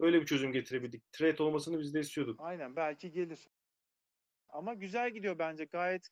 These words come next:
Speaker 2: başarılı, aktif. Dediğim gibi airdrop için ben direkt buraya yönlendiriyorum. Hani bilmiyorum gelen olur mu, eder mi falan ama, e, bence gayet aktif ve bilinçli paylaşımlar var. Ben de çok faydalanıyorum. E,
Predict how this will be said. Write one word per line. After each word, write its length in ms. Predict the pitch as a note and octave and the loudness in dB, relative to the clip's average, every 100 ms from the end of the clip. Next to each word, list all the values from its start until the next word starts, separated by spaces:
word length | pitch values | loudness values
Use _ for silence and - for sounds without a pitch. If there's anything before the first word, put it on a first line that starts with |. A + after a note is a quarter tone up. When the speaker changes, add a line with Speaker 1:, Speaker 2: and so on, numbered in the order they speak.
| _ | _
Speaker 2:
başarılı, 480 | C#3+ D#3+ - F#3 F3 | -8 -8 -6 -4 -2
aktif. 580 | F3 D3+ - - F3+ _ _ _ _ _ _ _ _ | -2 -4 -8 -16 -18 _ _ _ _ _ _ _ _
Dediğim 420 | C3+ B2+ D#3 F#3+ F#3 | -16 -8 -6 -4 -4
gibi 140 | E3 | -2
airdrop 500 | D3+ D#3+ E3 F#3 F3+ | 0 0 0 -2 -4
için 240 | - F3 | -8 -6
ben 200 | E3 E3+ | -4 -4
direkt 260 | E3 F3 - | -4 -8 -6
buraya 200 | E3+ F3+ | -2 0
yönlendiriyorum. 680 | E3+ D3+ C#3+ C3+ C3 C#3 C3 | 0 -2 -6 -8 -8 -10 -8
Hani 220 | D3 C#3 | -12 -10
bilmiyorum 480 | D3+ D3+ D3 C#3 C3 | -12 -8 -8 -8 -10
gelen 320 | B2 C#3+ C#3+ C#3+ | -6 -4 -4 -4
olur 280 | C#3 C3+ C#3+ | -8 -8 -10
mu, 320 | C#3 C#3 C3+ | -12 -16 -12
eder 340 | C3 C3 C#3 C3 | -10 -6 -6 -8
mi 80 | B2+ | -12
falan 280 | C3 C3 A3 | -10 -8 -8
ama, 260 | G#3+ F#3 G3+ _ _ _ _ | -8 -8 -10 _ _ _ _
e, 240 | D3+ C#3+ | -12 -8
bence 320 | D3+ E3 E3 F3 | -4 -4 -4 -6
gayet 360 | E3 E3 E3+ - | -2 -2 -2 -4
aktif 380 | D#3 - G#3+ | -8 -8 -6
ve 120 | G#3 E3 | -6 -6
bilinçli 400 | E3 F3+ - F#3 | -8 -8 -10 -6
paylaşımlar 640 | F#3 F3 E3+ F3+ F3 F3 | -2 -2 -4 -6 -4 -2
var. 220 | E3 C#3 | -2 -2
Ben 200 | D3+ E3 | -2 -4
de 60 | E3+ | -6
çok 200 | D#3+ _ | -8 _
faydalanıyorum. 760 | C#3+ C3+ C3+ C3 C3 B2+ C3+ _ _ _ _ _ _ _ B2 | -6 -4 -4 -8 -10 -12 -14 _ _ _ _ _ _ _ -18
E, 320 | B2+ B2 B2 | -16 -18 -18